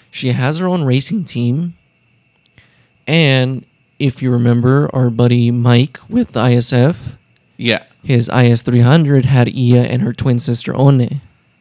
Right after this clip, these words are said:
Speaker 2: Oh, okay. I actually never knew who those characters were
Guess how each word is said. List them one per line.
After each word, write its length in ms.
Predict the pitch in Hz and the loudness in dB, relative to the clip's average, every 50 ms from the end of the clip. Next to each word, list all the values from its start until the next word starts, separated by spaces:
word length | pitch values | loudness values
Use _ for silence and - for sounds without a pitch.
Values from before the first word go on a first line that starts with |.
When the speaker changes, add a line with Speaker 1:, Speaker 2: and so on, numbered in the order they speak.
| _ _ _ _ _ _ _ _ | _ _ _ _ _ _ _ _
Speaker 2:
Oh, 580 | - 90 104 110 131 156 156 156 151 147 131 135 | -10 -6 -4 -2 0 0 0 0 0 -2 -2 -4
okay. 260 | - 131 - 139 120 - - | -4 -6 -6 -8 -8 -6 -6
I 120 | 110 123 | -4 -4
actually 340 | 143 156 170 - - - 175 | -4 -4 -6 -6 -8 -8 -8
never 560 | 151 127 113 110 107 104 104 107 110 120 120 117 | -8 -8 -8 -8 -6 -4 -4 -2 -2 -2 -2 -2
knew 300 | 113 117 120 120 117 110 | -2 -4 -2 -2 -2 -2
who 160 | 117 117 110 | -4 -6 -4
those 200 | 101 98 95 - | -4 -6 -8 -6
characters 460 | - 110 104 98 95 - 98 95 95 | -4 -4 -4 -4 -6 -10 -12 -10 -8
were 300 | 98 95 90 85 80 | -6 -6 -6 -8 -10